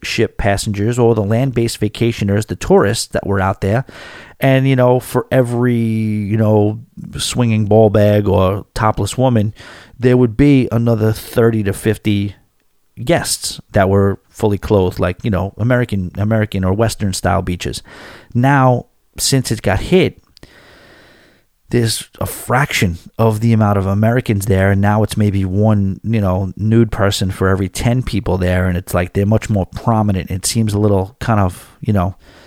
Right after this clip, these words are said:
it used to, it used to blend in a little bit more. It used to not be, now it just looks more prominent. It's like, almost looks like a nudist colony.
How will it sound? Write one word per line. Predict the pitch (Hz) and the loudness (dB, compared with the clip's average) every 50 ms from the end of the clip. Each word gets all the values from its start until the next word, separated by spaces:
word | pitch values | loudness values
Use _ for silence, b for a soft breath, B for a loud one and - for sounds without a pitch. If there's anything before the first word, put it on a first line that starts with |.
| B B | B B
it | 131 | 2
used | 170 175 - | 2 2 2
to, | - 170 | 0 0
it | - 143 | 2 2
used | 160 165 156 - | 2 2 2 0
to | 160 | 0
blend | 120 110 135 143 135 131 139 | 0 2 2 2 2 2 2
in | 135 | 2
a | 127 117 | 2 2
little | 113 110 104 | 2 2 2
bit | 101 98 | 0 0
more. | 107 110 104 95 95 | 0 0 2 2 0
It | 92 101 | 0 0
used | 113 120 - - | 0 0 0 0
to | 117 | 0
not | 110 110 101 - | 0 0 0 -2
be, | - 98 104 | -4 -4 -2
now | 113 110 113 113 | 0 2 2 0
it | 104 | 0
just | - - - - - | -2 -6 -10 -8 -8
looks | 113 110 - - - | -8 -8 -8 -6 -4
more | 110 101 90 | -2 -2 -2
prominent. | - - - 131 123 120 110 95 87 90 | -4 -4 -2 0 0 2 0 0 -2 -4
It's | - | -4
like, | 104 95 - | -6 -4 -2
almost | 101 95 98 101 101 - - | -2 -2 0 0 -2 0 -2
looks | 107 - - | -2 -2 -2
like | 95 92 | -4 -2
a | 92 | 0
nudist | 90 104 120 120 113 101 - - | 2 4 4 4 4 2 0 -4
colony. | - 120 120 127 117 110 104 | -2 0 2 2 2 0 -2